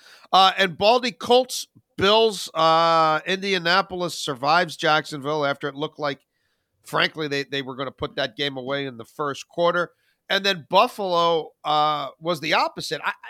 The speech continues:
I, I know the score, right, and, and it looks crazy, but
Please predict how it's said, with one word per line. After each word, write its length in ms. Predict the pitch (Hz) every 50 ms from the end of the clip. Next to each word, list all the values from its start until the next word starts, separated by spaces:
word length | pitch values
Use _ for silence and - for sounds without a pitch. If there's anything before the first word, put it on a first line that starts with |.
| 254 285 196 - -
I, 160 | 320 285 277 - -
I 140 | 226 226 262
know 160 | 285 302 302
the 120 | 269 226 -
score, 560 | - - - 214 214 208 202 196 196 185 -
right, 260 | 175 175 185 185 180 - 156
and, 220 | 147 139 131 131 -
and 160 | 139 139 135
it 160 | 143 143 139
looks 300 | 156 165 165 160 - - - _
crazy, 460 | _ - 156 156 156 151 131 156 151
but 240 | - - 139 139 -